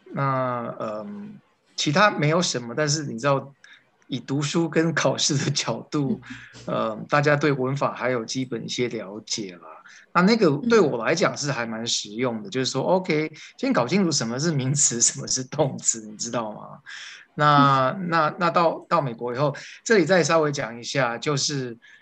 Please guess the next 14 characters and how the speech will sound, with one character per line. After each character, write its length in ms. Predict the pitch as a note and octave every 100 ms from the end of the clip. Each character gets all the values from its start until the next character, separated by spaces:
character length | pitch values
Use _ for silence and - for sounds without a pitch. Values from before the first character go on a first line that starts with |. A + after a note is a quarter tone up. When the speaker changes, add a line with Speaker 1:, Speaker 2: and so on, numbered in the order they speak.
| _ -
Speaker 1:
推 240 | A3 A3+
荐 420 | A#3 A#3 E3 D#3
一 60 | F3+
本 260 | F3+ B2 B2
文 100 | D3
法 200 | D3 C#3+
好 260 | D3 - C#3
书， 420 | - - D3 D3
<laughs> 20 | D#3+ - F#3 -
《新 380 | - B3 C4+ A3+
英 240 | C4 C4
文 260 | G#3+ G#3+ A3
文 360 | G3 G3 G3+ A#3
法》， 320 | - E3+